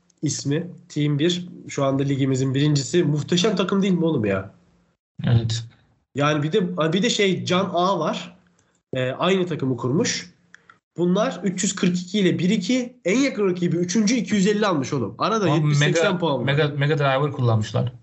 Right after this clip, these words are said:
Speaker 1: Bakayım, e, onu kime kullanmışlar, onu bakacağım.
Speaker 2: Mesela ben
Speaker 1: Evet.
Speaker 2: Mega Driver kullanmayan birinci Carlos Sainz. O iki yüz elli beş puan. Benden altmış puan kadar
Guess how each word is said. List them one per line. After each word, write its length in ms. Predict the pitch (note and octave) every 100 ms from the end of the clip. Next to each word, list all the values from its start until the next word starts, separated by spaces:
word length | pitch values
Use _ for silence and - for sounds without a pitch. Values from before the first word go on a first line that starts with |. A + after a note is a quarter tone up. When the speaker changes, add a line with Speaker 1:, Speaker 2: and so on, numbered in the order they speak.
| _ _ _ _ _ _ _ _ _ _ _ _ -
Speaker 1:
Bakayım, 520 | C#3+ C#3+ F3+ F3+ F3
e, 360 | C#3 C3+ C#3 - - -
onu 200 | C3 D3
kime 220 | D3+ D#3 D#3+
kullanmışlar, 600 | D3 C3 A2+ A2 - D3
onu 220 | B2 A#2
bakacağım. 460 | A2+ A2+ B2+ D#3+ - - _
Speaker 2:
Mesela 200 | - D3+
ben 100 | D3+
Speaker 1:
Evet. 80 | D#3
Speaker 2:
Mega 280 | E3+ E3 F3
Driver 440 | F3+ F3 F3+ F3
kullanmayan 920 | E3+ E3+ F3 F#3 F#3+ F#3 E3 C#3+ C#3 C3 B2 -
birinci 540 | D3+ D3+ D3+ A3 A#3+ -
Carlos 380 | D#3+ E3 F3 F3
Sainz. 760 | - F3+ G3+ C4+ - - - -
O 180 | F3 G3+
iki 180 | F3 F#3+
yüz 100 | F#3+
elli 180 | F#3+
beş 160 | G3+ F#3
puan. 220 | D3+ C3+
Benden 340 | D3+ E3 F3 F#3+
altmış 500 | E3 E3 F3 F3 -
puan 200 | C3+ B2
kadar 400 | B2 C#3+ E3+